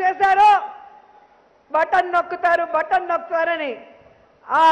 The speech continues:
బటన్ నొక్కటం వల్ల లబ్ధి పొందిన ప్రతి ఒక్కరూ కూడా ఈ రాష్ట్రంలో ప్రతిపక్షాలకి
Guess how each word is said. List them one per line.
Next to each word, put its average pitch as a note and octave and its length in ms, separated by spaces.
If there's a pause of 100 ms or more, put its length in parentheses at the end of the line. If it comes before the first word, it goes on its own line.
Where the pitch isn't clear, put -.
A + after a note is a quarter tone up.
(520)
బటన్ F#4 380 (100)
నొక్కటం F#4+ 440 (100)
వల్ల F4+ 180 (840)
లబ్ధి D#4+ 380
పొందిన F4+ 300 (160)
ప్రతి E4+ 360 (180)
ఒక్కరూ G4+ 340 (100)
కూడా F#4+ 140 (120)
ఈ - 20 (100)
రాష్ట్రంలో F#4+ 540 (1120)
ప్రతిపక్షాలకి F4 960